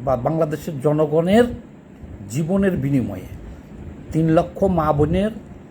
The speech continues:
সম্ভ্রমের, সম্ভ্রমের বিনিময়ে অর্জিত এই বাংলাদেশ, আওয়ামী লীগ চলে গেল আর রাজাকারদের হাতে চলে গেল। বিষয়টা এত সহজ না।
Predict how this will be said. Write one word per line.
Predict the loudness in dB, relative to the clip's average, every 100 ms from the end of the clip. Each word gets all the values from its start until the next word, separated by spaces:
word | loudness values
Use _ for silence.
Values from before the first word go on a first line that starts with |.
| -20 -20 -18 -16 -16 -16 -18 -18 -16 -4
সম্ভ্রমের, | 2 2 4 2 2 2 0 -4 -10 -12 -12
সম্ভ্রমের | 0 2 2 2 2 4 2
বিনিময়ে | 0 0 4 6 4 0 -10 -16 -20 -20 -20 -20 -20 -20 0
অর্জিত | 2 2 0 -2 0
এই | 0
বাংলাদেশ, | 2 2 4 2 4 4 2 -8 -18 -20 -20 -20 -20 -20 -18 -16 -16 -4
আওয়ামী | 4 4 6
লীগ | 2 0
চলে | 2 2
গেল | 4 6 6 4 -8 -20 -20 -18 -18 -16 -18 -8
আর | -4
রাজাকারদের | 0 2 2 0 -2 0
হাতে | 0 -2
চলে | -2 0 0
গেল। | -2 -4
বিষয়টা | -2 -2 0 0 -2 0
এত | -2 0 -4 -4 -2
সহজ | 2 2 2
না। | -2 -2